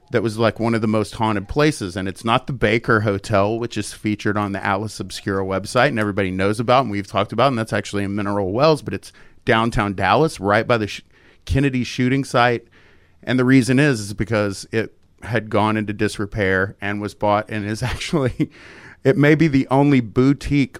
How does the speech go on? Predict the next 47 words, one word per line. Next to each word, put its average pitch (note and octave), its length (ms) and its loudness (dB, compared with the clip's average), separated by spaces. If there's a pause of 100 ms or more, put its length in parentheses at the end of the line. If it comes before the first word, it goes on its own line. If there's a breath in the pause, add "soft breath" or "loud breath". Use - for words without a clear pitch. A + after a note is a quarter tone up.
La A2+ 160 0
Quinta C3 560 0
hotel A2+ 640 0
in G#2+ 160 0
the G2+ 60 0
world. G#2+ 420 2
Like, G#2+ 240 -2
every D3 240 2
time C#3+ 320 2
I B2 40 4
would A2+ 140 0
type A2+ 220 2
in A2+ 80 -2
the G#2 100 -6
address A#2+ 420 0
and A2+ 60 -2
it G#2 60 -4
would G#2 100 -6
show A#2+ 180 2
me A#2+ 100 0
La G#2+ 100 -2
Quinta, C3 560 0
I - 20 -6
was G#2+ 140 -8
thinking G#2+ 200 -6
I G2 60 0
was G2 140 -6
doing G#2+ 240 -2
something - 260 -8
wrong. G2+ 480 -6
<laughs> - 40 -4 (600 loud breath)
But, B2 320 6
uh, A2+ 320 6
it B2+ 160 4
was C3+ 160 4
a B2 260 6
hotel C#3+ 540 4
in A#2+ 120 4
downtown A#2+ 480 2
Dallas B2+ 400 2
that G2+ 180 -2
had G#2+ 320 0
two E3 240 2
floors C3 460 0
dedicated A2+ 580 0
to G2+ 320 0
gambling G#2+ 800 -2